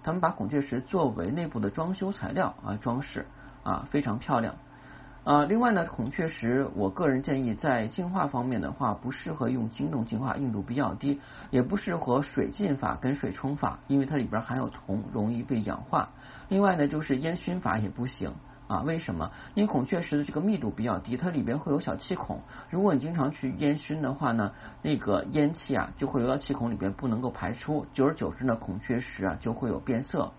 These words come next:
啊。那孔雀石的意思呢，是代表就是什么呢？叫妻子幸福啊，这个是比较意思，有意思的。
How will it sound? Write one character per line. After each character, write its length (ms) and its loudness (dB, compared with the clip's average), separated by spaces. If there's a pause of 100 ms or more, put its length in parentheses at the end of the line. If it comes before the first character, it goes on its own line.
(120)
啊。 220 -4 (440)
那 100 4
孔 200 4
雀 200 2
石 220 0
的 80 0
意 100 -2
思 180 -6
呢， 220 2
是 280 0
代 240 2
表 260 -4 (100)
就 120 -2
是 100 -4
什 180 -2
么 80 0
呢？ 200 -2
叫 180 2
妻 380 -4
子 160 -10
幸 320 -2
福 200 -10 (180)
啊， 220 -6 (400)
这 120 4
个 120 6
是 140 0
比 100 -2
较 160 6
意 160 0
思， 180 -8
有 140 0
意 160 2
思 160 -8
的。 140 -4